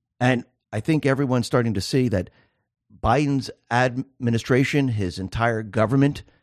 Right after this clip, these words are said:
is completely falling apart right now. And as this entire event, not just with Israel and Gaza, but the World War Three event, as this picks up,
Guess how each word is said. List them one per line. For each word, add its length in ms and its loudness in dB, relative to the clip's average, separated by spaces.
is 160 -4
completely 580 0
falling 400 0
apart 360 0
right 280 -2
now. 280 0
And 360 0
as 300 2
this 380 -8
entire 760 -2
event, 500 -2
not 180 -6
just 140 -10
with 100 0
Israel 280 0
and 100 -6
Gaza, 300 0
but 180 -10
the 260 -10
World 240 -4
War 200 -2
Three 380 -2
event, 360 -2
as 240 -2
this 120 -10
picks 360 -10
up, 280 -2